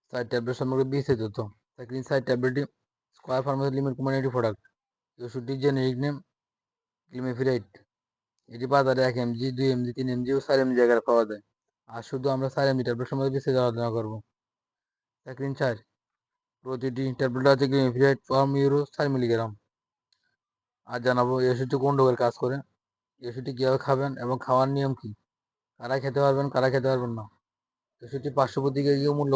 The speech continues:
কত। তবে তার পূর্বে যারা আমার চ্যানেলটি সাবস্ক্রাইব করেননি, যারা চ্যানেলটি নতুন দেখছেন, তারা চ্যানেলটি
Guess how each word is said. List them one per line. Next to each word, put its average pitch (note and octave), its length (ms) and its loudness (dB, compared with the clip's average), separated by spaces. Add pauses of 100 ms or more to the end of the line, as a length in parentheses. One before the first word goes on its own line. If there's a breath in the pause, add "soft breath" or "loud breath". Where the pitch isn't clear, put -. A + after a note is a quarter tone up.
কত। A2+ 140 0 (840)
তবে B2+ 140 -10 (100)
তার C3 180 4
পূর্বে A#2 240 -2 (640)
যারা B2+ 140 -4
আমার C3 160 0
চ্যানেলটি C#3 280 0
সাবস্ক্রাইব C3+ 400 2
করেননি, C#3+ 280 0 (800)
যারা A#2+ 180 -8
চ্যানেলটি C3+ 320 -2
নতুন C3+ 220 -2
দেখছেন, C3 280 -4 (840)
তারা C3 220 -12
চ্যানেলটি C#3 300 0